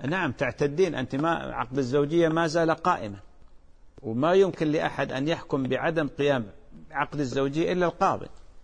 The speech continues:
القاضي هو الذي يحكم بأن عقد الزوجية غير قائم حتى ي-، يقول لك لا تعتدين، أنت ما زلت زوجة، آه، له، فلو قدر أنه مات تعتدين عدة الوفاة وترثين منه،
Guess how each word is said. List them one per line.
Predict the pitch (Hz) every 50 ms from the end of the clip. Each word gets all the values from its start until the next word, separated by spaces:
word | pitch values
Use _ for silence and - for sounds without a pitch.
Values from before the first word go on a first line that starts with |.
| - - - - -
القاضي | 113 120 - - 165 175 165 160
هو | 160 175 190
الذي | 190 170 156 131 131 135
يحكم | 127 - - - - 110 107
بأن | 110 117 113 117 117 117
عقد | 117 139 - -
الزوجية | 139 131 120 131 135 135 135 156 151 139
غير | 120 127 131 127
قائم | - - 156 160 160 143
حتى | 135 - 143 143 - - - 160 170 180 - - - - - - - - - -
ي-، | - 139
يقول | 131 127 131 143 139 139 - - 156 147 147
لك | 147 - -
لا | 143 139 143 135
تعتدين، | 120 - 127 107 101 - - 113 101 104 110 101 92 - - - -
أنت | 147 139 - 151
ما | 165 190 196 175
زلت | 156 160 143 117 -
زوجة، | 135 123 139 135 123 98 - 92 90 - - - - - - - - - - - -
آه، | - 117 113 110 107 107 113 110 110 110 - - -
له، | 123 139 147 117 165 214 254 294 - - - - - - - -
فلو | 131 135 135 131 - -
قدر | - 160 147 143 143 139 135 131
أنه | 135 135 127 123
مات | 131 131 123 107 - -
تعتدين | - 135 120 - - 143 139 139 147 151 139 117 117 120 - - - - - - - - - - -
عدة | - - 117 139 143 135 131 120 - -
الوفاة | 117 120 120 117 104 123 147 - 175 - - - - - - - - - -
وترثين | - 139 127 - 135 127 135 131 120 143 139 120 113 110 - -
منه، | 123 123 113 104 92 90